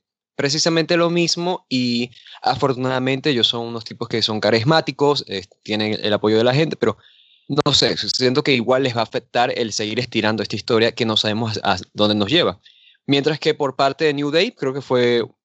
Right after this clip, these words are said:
una buena exhibición por parte de Kofi Kingston y de Big E. Creo que fue una buena primera defensa en este nuevo reinado.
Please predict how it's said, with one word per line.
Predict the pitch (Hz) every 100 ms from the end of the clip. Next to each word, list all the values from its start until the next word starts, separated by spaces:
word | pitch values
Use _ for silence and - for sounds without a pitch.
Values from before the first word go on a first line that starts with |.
| _
una | 151 147
buena | 143 139
exhibición | 135 143 131 160 160
por | 127
parte | 107 113 - 117
de | 113 107
Kofi | - 117 123
Kingston | - 131 - 139
y | 117
de | 107
Big | 110
E. | 139 180
Creo | 156 117
que | 113
fue | 110
una | 107 107
buena | 101 113 117 110
primera | 110 107
defensa | 110 104 117 113 117 110
en | 107
este | - 110
nuevo | 110
reinado. | 110 113 123 151 196